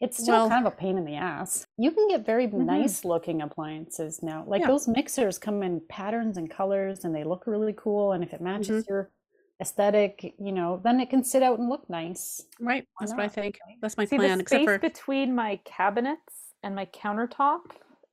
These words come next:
Speaker 3: is, I believe, shorter
Speaker 2: Mm.
Speaker 3: because it's an old fa-, older
Speaker 2: There you
Speaker 3: style
Speaker 2: go.
Speaker 3: home. And so
Speaker 2: Yeah.
Speaker 3: my mixer doesn't fit
Speaker 1: Oh,
Speaker 3: underneath
Speaker 1: okay.
Speaker 3: of my cabinet. So when I
Speaker 2: Ah.
Speaker 3: have it out,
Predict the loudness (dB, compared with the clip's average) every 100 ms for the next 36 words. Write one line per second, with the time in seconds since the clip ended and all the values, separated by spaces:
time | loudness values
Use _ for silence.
0 | 0 2 0 -8 -6 -2 0 0 0 0
1 | 0 -2 -6 -20 _ _ -20 -18 -4 0
2 | 2 2 0 -2 -10 _ _ _ 2 2
3 | 2 -2 -4 -4 0 0 0 -2 -2 -2
4 | -6 0 0 2 2 0 -2 -8 _ _
5 | _ -4 0 2 4 2 2 2 2 0
6 | -8 _ _ -8 -2 2 2 2 0 -2
7 | -2 -2 0 0 0 -4 -6 0 0 0
8 | -2 -2 -2 -2 -2 -2 -4 -8 -10 -4
9 | 0 0 0 -4 -2 2 4 4 2 2
10 | 2 0 -2 -8 -16 0 2 4 4 4
11 | 2